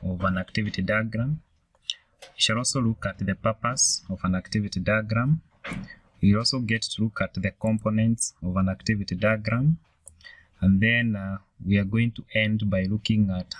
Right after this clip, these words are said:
how do we draw an activity diagram. So to begin with,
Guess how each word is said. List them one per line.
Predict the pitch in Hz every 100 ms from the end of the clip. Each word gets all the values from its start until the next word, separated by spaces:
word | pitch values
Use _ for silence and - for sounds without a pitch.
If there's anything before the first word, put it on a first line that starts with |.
| -
how | 110
do | 101 98
we | 101
draw | 101 95 95 90 95 - - _ _ - 95
an | 92
activity | - - 95 92
diagram. | 92 95 90 92 87 90 90 _ _ - - - - _ _ _ _ _ _
So | - 131 117 104 -
to | 117
begin | 113 120 147 160 113
with, | 98 98 104 -